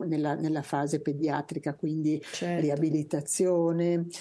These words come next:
Speaker 1: istruzione, creazione di passione e di passioni e di, ehm,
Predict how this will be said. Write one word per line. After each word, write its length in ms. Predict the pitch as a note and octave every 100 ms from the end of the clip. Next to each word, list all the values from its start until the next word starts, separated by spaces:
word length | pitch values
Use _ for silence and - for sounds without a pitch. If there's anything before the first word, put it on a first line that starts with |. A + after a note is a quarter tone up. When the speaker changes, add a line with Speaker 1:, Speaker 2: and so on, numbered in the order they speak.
| - -
Speaker 1:
istruzione, 1300 | F#3 E3+ - D#3 D3 - F3+ F3 E3 D#3+ D#3+ E3 -
creazione 840 | - A3 G3 E3+ - F3+ E3+ E3+ E3
di 140 | D#3+
passione 1040 | D#3+ D3+ - - D3+ D3+ D#3 D#3+ D#3+ E3+
e 200 | - D#3 D3
di 140 | F#3
passioni 960 | E3+ D#3+ - E3 E3 E3+ E3+ E3+ E3+ F3
e 200 | E3 D#3
di, 440 | E3 E3+ D#3+ D#3+ -
ehm, 1080 | - D#3+ D#3 D#3 D3+ D#3 D3+ D3+ C3+ -